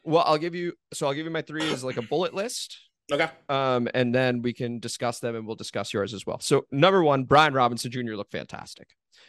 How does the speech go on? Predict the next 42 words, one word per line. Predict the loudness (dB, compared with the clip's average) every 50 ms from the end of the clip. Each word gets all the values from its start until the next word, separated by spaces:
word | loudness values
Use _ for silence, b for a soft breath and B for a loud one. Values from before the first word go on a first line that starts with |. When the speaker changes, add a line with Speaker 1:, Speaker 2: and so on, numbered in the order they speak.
| b b
Speaker 1:
Uh, | 2 4 6 8 8 6
Speaker 2:
Took | 6
Speaker 1:
we | 4
were | 4 4
Speaker 2:
Gibby's | 4 4 4 4
Speaker 1:
just, | 4 6
Speaker 2:
job. | 6 6 4 2 -2 -6
No, | -8 -6
I'm | -4 -2
Speaker 1:
we | -2 -2
were | -2 -2
ju-, | -4 -6 -6 -6
<laughs> | -6 -6 -6 -10 -12 -12 -12 _ _ -4
we | -4 -2
were | -2 -2
just | -2 0 2
talking | 2 2 2 0 0
about | 0 0 0
that. | 0 0
I | 0
saw | -2 -2 -4 -4
your | -4 -4
tweet. | -4 -4 -6 -6 -6 _ _ 4
Don't | 4 4 6
worry, | 4 2 0
I | 0 -2 0 0 0
follow | 0 -2 -4 -4 -4 -6
you. | -8 -8 -8 -8 -8 b b b b b b
I | 0 0 0
saw | 2 2 0 0
your | 0 0 -4
tweet. | -8 -10 -10 -10 -10 -12 _ _ _ _ _ 0
Uh, | 4 4 4 4 4 2
<laughs> |
he's | -2 -2 -2 -6 -4 -4
already | -6 -6 -6 -6 -8 -6
got | -4 -4 -4 -6
the | -8
job | -10 -6 -6 -4 -4 -4
after | -4 -6 -8 -10
one | -10 -10 -8
quarter. | -6 -4 -4 -4 -4